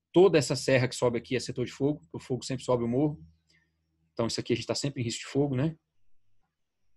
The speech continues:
É, então tá, aqui eu fe-, um aqui. Na Fazenda Bela, esse açude aqui seria um açude providencial, porque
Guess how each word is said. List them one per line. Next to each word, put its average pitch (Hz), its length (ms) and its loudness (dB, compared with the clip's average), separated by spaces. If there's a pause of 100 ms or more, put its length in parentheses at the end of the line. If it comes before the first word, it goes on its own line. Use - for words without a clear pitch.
(840)
É, 113 680 4
então 160 160 2
tá, 107 280 0 (140)
aqui - 260 -4
eu 147 60 4
fe-, - 300 -8
um 147 140 4
aqui. 127 400 -2 (680)
Na 180 140 4
Fazenda 127 340 0
Bela, 135 400 4
esse 143 220 0
açude 131 280 -2
aqui 131 140 -8
seria 147 160 -6
um 139 40 -2
açude 131 280 -4
providencial, 147 640 -2
porque 127 380 -2